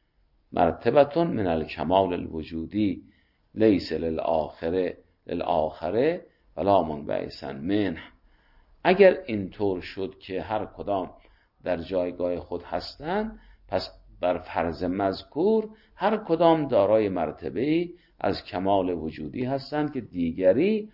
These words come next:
اون مرتبه از کمال رو ندارد، ولا منبعثا مِنْهُ، و اون کلام هم و اون ک-، کمال و هستی هم از اون دیگری منشعب نشده است. ولا منبعثا مِنْهُ فَائِزًا مِنْ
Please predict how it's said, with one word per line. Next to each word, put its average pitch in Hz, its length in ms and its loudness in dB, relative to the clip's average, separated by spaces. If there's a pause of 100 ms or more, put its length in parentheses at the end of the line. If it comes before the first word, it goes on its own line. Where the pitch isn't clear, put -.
(300)
اون 131 180 4
مرتبه 90 520 0
از 78 200 -6
کمال 92 500 -2
رو 82 220 -8
ندارد، 135 560 0 (360)
ولا 104 300 6
منبعثا 85 720 -6
مِنْهُ، 85 560 -4
و - 40 -16
اون 101 240 -6
کلام 127 460 -2
هم 160 320 -2 (320)
و - 60 -6
اون 92 200 0
ک-، 87 340 -6
کمال 85 500 -4
و 85 180 -4 (340)
هستی - 440 -6
هم 151 260 -2
از 90 240 -6
اون 87 240 -4
دیگری 78 440 -6
منشعب 87 560 -6
نشده 87 380 -4
است. 73 420 -4 (480)
ولا 95 600 4
منبعثا 82 680 -4
مِنْهُ 104 560 0
فَائِزًا 80 640 0
مِنْ 76 260 -8